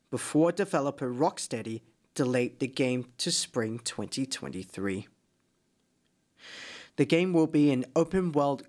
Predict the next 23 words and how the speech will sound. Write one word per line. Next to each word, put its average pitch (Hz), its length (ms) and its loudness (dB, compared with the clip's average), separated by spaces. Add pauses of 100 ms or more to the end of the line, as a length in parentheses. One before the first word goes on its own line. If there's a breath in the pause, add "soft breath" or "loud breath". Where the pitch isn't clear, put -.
(120)
co-op 143 460 0 (180)
action 180 420 0
title 117 460 -4 (140)
that - 180 -2
lets - 260 0
up - 140 -4
to 120 100 -8
four - 440 2
players 117 640 -2 (280)
to 160 100 0
play 110 380 -6
as - 160 -4
Harley 98 460 -6
Quinn, 156 460 0 (320)
King 104 280 -2
Shark, 143 560 0 (420)
Deadshot, 135 600 0 (480)
and 156 160 0
Captain 104 440 -4
Boomerang. 107 680 -4 (1600 loud breath)
As 175 220 0
mentioned 180 340 0
before, 120 540 0